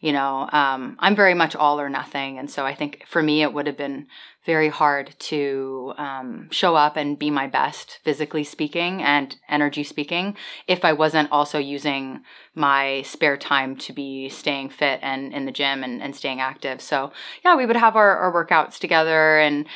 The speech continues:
I put a lot of thought into, you know, um, Sam's growth throughout this experience. I think she becomes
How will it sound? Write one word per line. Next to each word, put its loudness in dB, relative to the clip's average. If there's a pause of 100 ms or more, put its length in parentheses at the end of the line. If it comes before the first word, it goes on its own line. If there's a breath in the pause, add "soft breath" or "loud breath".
(160 loud breath)
I 2
put 0
a 6
lot 6
of -4
thought 4
into, 0
you -4
know, -2
um, -4 (460 soft breath)
Sam's 4
growth 0 (140)
throughout 2
this -6
experience. -4
I -4
think -8
she -8
becomes -2